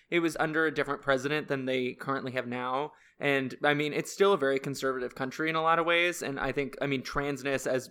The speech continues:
we can tell in this movie, is very contentious. So people wanted a different film. I can't remember which one.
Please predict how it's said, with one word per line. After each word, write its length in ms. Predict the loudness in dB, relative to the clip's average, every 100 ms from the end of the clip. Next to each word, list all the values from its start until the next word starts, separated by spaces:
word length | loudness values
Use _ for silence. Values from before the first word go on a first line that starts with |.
| -8
we 140 | -8
can 160 | -6 -6
tell 340 | -2 0 0
in 140 | -2 -4
this 200 | -6 -6
movie, 500 | -6 0 0 0 -2 -10 -20 -2
is 240 | -2 0
very 380 | -4 0 0 0
contentious. 760 | -4 -8 -6 -4 0 0 -2 -12 _ _
So 300 | 6 8 8
people 340 | 6 2 4
wanted 480 | 2 4 6 8 6
a 80 | 0
different 460 | 0 -2 0 -6 -4
film. 220 | -4 -2
I 80 | -4
can't 200 | -4 -6
remember 280 | -4 -4
which 220 | -6 -8 -8
one. 320 | -10 -10